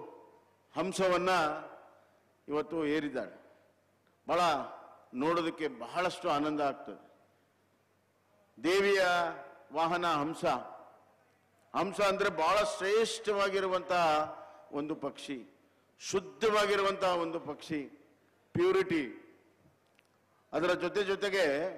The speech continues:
ಅತ್ಯಂತ ದೊಡ್ಡ ಪಕ್ಷಿ,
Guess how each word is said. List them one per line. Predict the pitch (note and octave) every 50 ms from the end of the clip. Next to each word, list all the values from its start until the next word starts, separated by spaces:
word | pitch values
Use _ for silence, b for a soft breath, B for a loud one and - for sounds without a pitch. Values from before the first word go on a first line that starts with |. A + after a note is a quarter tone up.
| - - - - - - _ _ _ _ _ _ _ _ _ _ _ -
ಅತ್ಯಂತ | - D#3 - - - A3 A#3 G#3+ A3+
ದೊಡ್ಡ | A#3 G#3 D#3 F3+ F#3 F#3+ F#3 B3
ಪಕ್ಷಿ, | B3 - G#3 G#3+ G#3+ - - - F3 C3+ A2